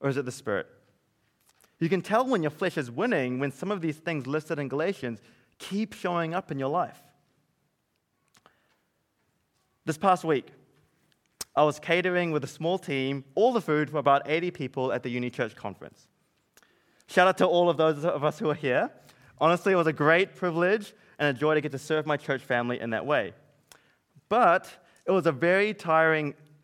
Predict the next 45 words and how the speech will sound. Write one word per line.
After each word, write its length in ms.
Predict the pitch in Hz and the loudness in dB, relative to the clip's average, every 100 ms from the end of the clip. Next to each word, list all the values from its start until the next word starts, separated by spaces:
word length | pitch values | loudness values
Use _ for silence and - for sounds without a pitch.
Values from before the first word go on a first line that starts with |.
| - | -20
it 340 | - _ - | -20 _ -2
was 180 | 175 131 | 0 0
very 260 | 156 214 247 | 0 0 0
tiring, 440 | 156 147 147 151 | 2 2 2 -4
and 140 | 143 | -4
there 80 | 135 | -2
were 80 | 135 | -2
very 300 | 123 147 165 | -2 -4 -2
many 320 | 143 135 135 | -2 -2 -4
stressful 480 | 135 - 117 113 123 | -6 -8 -8 -8 -6
moments. 460 | 143 175 92 - - _ _ - - | -6 -6 -8 -16 -20 _ _ -16 -10
Lots 180 | - 170 | -4 -4
of 120 | 147 | 0
things 300 | 147 151 127 | -2 0 0
going 280 | 139 139 143 | 2 2 0
on 140 | 143 | -2
in 60 | 156 | -4
the 80 | |
kitchen 440 | 160 143 - 131 120 - - | -6 -8 -4 -4 -6 -10 -6
and 160 | 131 | -4
deadlines 400 | 151 156 156 151 147 | -2 -2 -2 -4 -6
to 60 | |
meet, 340 | 135 131 127 - - _ _ | -4 -2 -4 -10 -20 _ _
uh, 300 | 117 113 117 | -4 0 0
the 100 | 110 | -2
conference 380 | - 127 127 110 | -4 -6 -6 -8
schedule. 360 | - 107 92 - _ _ _ _ _ - _ _ | -8 -8 -8 -12 _ _ _ _ _ -20 _ _
And 200 | 165 175 | 0 0
when 200 | 175 185 | -2 -2
I 40 | 240 | -2
reflected 500 | 240 - 214 196 135 | -4 -4 -6 -4 -2
back 200 | 175 214 | -2 -2
on 60 | |
my 120 | 208 | -4
behavior 640 | 180 160 147 147 131 123 - - - | -2 -4 -2 0 0 0 -2 -10 -10
across 360 | 127 - 185 | -8 -4 -4
the 120 | - 160 | -4 -2
week 220 | 135 131 | -2 -2
as 100 | 139 | -2
I 40 | |
was 80 | 135 | -2
driving 340 | 135 143 147 | 0 -2 -2
home 160 | 147 135 | -6 -4
with 100 | 117 | -4
Angela, 540 | 123 160 135 95 143 | -4 -4 -4 -2 -4